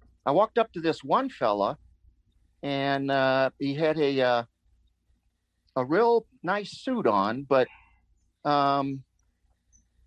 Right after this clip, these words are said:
his tie was like a, I don't know, it was like a, looked like one of them Colonel Sanders ties, you know, um, black, you know, and he had a black suit on, and he had a medal around his neck.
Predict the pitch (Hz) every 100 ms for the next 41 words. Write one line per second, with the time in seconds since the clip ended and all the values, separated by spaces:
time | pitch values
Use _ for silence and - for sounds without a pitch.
0 | _ _ - 156 156 - - 202 254 180
1 | 143 127 123 113 - 139 143 143 139 117
2 | 113 - _ _ - 147 120 131 135 110
3 | 139 165 151 143 143 147 135 120 - 190
4 | 131 - 190 190 151 92 - 98 82 73
5 | 82 110 107 101 131 - _ _ _ _
6 | _ - 123 120 120 117 110 - 113 139
7 | 139 _ 139 127 127 131 113 113 _ _
8 | _ _ _ - 143 139 127 127 139 143
9 | - 156 143 127 123 127 117 113 _ _
10 | _ 190 165 160 139 160 262 214 92 -
11 | _ _ _ _ _ - - _ - 139
12 | 131 113 101 120 101 78